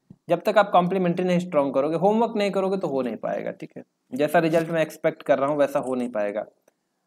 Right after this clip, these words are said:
आपको करना है डेली, होमवर्क करना है डेली, ठीक है,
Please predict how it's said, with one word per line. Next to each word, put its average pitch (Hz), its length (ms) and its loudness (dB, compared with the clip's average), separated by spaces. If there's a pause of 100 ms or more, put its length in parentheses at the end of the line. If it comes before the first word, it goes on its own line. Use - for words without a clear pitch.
(320)
आपको 135 460 0
करना 156 320 2
है 143 100 0
डेली, 110 340 -4 (140)
होमवर्क 156 320 0
करना 135 320 0
है 110 100 -4
डेली, 107 280 -6
ठीक - 220 -10
है, 175 80 0